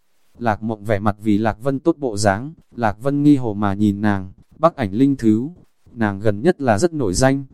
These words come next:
đầu tiên là bị truyền trở thành phế thải vật, hiện tại lại bị truyền làm thiên tài, chính là nàng những cái đó sư huynh sư đệ nhóm cũng đều thường xuyên thảo luận nàng, tuy rằng không phải cái gì lời hay, chính là cho tới nay đều là vạn người chú mục tiêu điểm,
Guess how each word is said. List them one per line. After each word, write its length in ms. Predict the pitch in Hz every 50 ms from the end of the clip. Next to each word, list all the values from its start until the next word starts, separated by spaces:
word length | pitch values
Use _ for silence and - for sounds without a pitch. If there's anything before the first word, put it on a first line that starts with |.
| _ _ _
đầu 200 | 110 110 104 101
tiên 240 | - 156 147 143
là 160 | 131 117 104 98
bị 160 | 110 113 107
truyền 240 | - - 120 104 95
trở 200 | - - 110 92
thành 180 | - 113 104 98
phế 200 | - - 110 117
thải 220 | - - 127 92
vật, 200 | 95 107 98 - _ _ _ _ -
hiện 200 | - 120 110 98
tại 200 | - 135 123 107
lại 200 | 113 117 110 101
bị 160 | 113 120 110
truyền 240 | 104 - 123 110 101
làm 240 | 104 107 104 98 98
thiên 220 | - 156 151 139
tài, 380 | 135 - 120 107 101 95 95 - - _ _ _
chính 240 | - - 120 120 135
là 120 | 117 113 98
nàng 260 | 107 107 101 98 98
những 160 | 110 131 139
cái 200 | - 113 110 113
đó 140 | 113 110 113
sư 200 | - - 156 147
huynh 220 | 139 147 143 139
sư 220 | 135 - 147 147 135
đệ 180 | 135 123 110
nhóm 240 | 110 113 113 113 127
cũng 180 | - 135 135 143
đều 160 | 139 117 101
thường 240 | - 120 113 104 95
xuyên 260 | - - 156 143 135
thảo 220 | - 131 98 90
luận 220 | 98 113 107 104 113
nàng, 320 | 113 104 101 95 92 95 - _ _ _ _
tuy 160 | - 151 143
rằng 220 | 131 131 110 98
không 200 | 98 - 151 147
phải 220 | 139 - - 104 87
cái 240 | - - 110 123 131
gì 220 | 139 147 131 110
lời 200 | 104 110 104 101
hay, 300 | 110 143 147 147 143 156 - - _ _ _
chính 240 | - 123 120 143 151
là 120 | 131 104
cho 160 | - - 139
tới 240 | 131 - 120 123 131
nay 200 | 143 156 147 143
đều 180 | 123 113 104 98
là 160 | 104 104 98
vạn 300 | 101 113 104 98 107 110
người 160 | 110 104 98
chú 200 | - - 107 117
mục 200 | 147 156 131 - _
tiêu 160 | - 156 143
điểm, 200 | 139 131 113 92